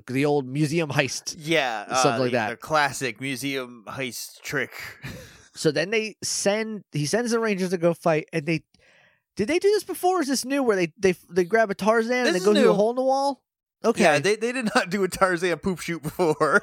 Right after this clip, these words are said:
Speaker 2: <laughs>
Speaker 1: There's a big Tarzan poop shoot that they swing through one by one. It's the same hole, so it's just to get outside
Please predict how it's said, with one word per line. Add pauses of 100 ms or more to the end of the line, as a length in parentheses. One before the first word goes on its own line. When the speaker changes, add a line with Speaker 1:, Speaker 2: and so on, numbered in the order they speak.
Speaker 2:
<laughs>
Speaker 1:
There's
a
big
Tarzan
poop
shoot
that
they
swing
through (440)
one
by
one.
It's
the
same
hole, (120)
so
it's
just
to
get
outside